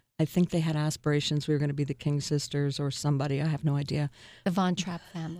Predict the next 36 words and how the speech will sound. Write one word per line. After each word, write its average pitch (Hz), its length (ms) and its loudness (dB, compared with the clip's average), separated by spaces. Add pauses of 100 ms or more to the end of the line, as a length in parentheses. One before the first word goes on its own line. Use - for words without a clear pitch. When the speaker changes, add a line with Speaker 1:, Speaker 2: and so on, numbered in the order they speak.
Speaker 1:
<laughs> - 40 -4
Von 160 320 4
Trapp - 340 2
family. - 520 2 (680)
Um, 151 440 6 (320)
but 185 120 6
we 190 140 8
always 233 260 4
sang. 247 600 2 (120)
Uh, 147 300 4 (260)
so, 165 540 2 (360)
um, 151 400 4
I 165 140 4
sang 185 320 4
through 180 140 0
school. 156 240 2
I 131 60 2
picked 170 220 -2
up 180 140 -2
guitar 147 300 0
and 147 80 2
I 147 40 0
sang 156 300 2
through 151 420 -2
college. 151 600 -4 (120)
And 151 240 4
then, 151 360 2 (120)
uh, 156 100 0
when 151 120 2
I 156 80 2
came 151 220 -2
back 147 220 -2
to 156 100 -4
the 151 60 0
Valley, 143 460 0 (680)
um, 143 340 0